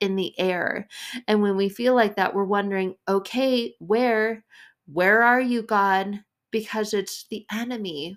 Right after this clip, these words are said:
working in and through us and not allowing ourselves to really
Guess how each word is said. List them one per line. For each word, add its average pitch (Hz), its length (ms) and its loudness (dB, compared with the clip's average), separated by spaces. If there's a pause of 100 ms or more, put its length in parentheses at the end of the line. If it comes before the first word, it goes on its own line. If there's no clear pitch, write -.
working 196 680 -6 (400)
in 220 200 -2
and 208 160 -4
through 185 260 -6
us - 500 -8 (440)
and 208 140 -2
not 202 180 0
allowing 202 540 -2
ourselves 175 640 -6
to 196 260 -10
really 202 680 0